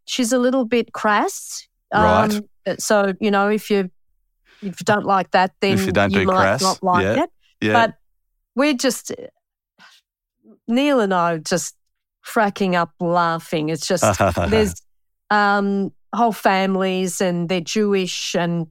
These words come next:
Speaker 1: just the interactions in the, the Jewish families and, and she's a comedian and I was just, it's, yeah,
Speaker 2: Okay.
Speaker 1: just really, uh, it just made me feel good watching it. Just like,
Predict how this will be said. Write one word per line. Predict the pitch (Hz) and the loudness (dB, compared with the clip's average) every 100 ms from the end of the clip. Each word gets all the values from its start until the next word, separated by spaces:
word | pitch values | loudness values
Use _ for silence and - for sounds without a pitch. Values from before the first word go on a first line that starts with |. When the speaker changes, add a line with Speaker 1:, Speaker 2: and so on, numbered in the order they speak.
| _ _ | _ _
Speaker 1:
just | - 220 - | -2 -2 -2
the | 196 175 175 - - | -2 0 -4 -6 -4
interactions | 233 214 185 180 - 202 175 170 160 | -2 0 0 0 -2 -2 -2 -2 -2
in | 185 165 | -2 0
the, | 165 165 165 | -2 -2 -4
the | 165 | -6
Jewish | 156 202 190 170 | -2 0 0 -2
families | - 180 175 175 175 170 160 - | 0 0 2 0 0 -2 -2 -2
and, | 160 156 - _ _ | -2 -4 -12 _ _
and | 180 185 | -4 -2
she's | - 214 180 | 0 0 0
a | - | -2
comedian | 202 196 196 196 190 185 175 175 | 0 2 2 0 0 0 0 0
and | 170 156 160 - | 0 0 -2 2
I | 190 | 2
was | 196 190 | 2 0
just, | 254 - - | -2 -2 -2
it's, | 202 190 - _ - | -4 -4 -14 _ -16
yeah, | - 214 190 156 - - _ - | -4 0 0 -2 -10 -16 _ -6
Speaker 2:
Okay. | - | -2
Speaker 1:
just | 285 277 73 | 2 2 2
really, | 240 277 285 277 254 247 - _ _ | -2 0 0 0 0 -2 -6 _ _
uh, | - 147 226 | -4 0 -2
it | 226 | -2
just | 262 214 | -4 0
made | 190 | 0
me | 185 | 0
feel | 170 240 254 | 0 0 0
good | 165 151 _ _ - | -2 -4 _ _ -4
watching | 202 202 208 156 | -4 -2 -2 -2
it. | - | -2
Just | 185 165 190 | -4 -2 -2
like, | 170 | -4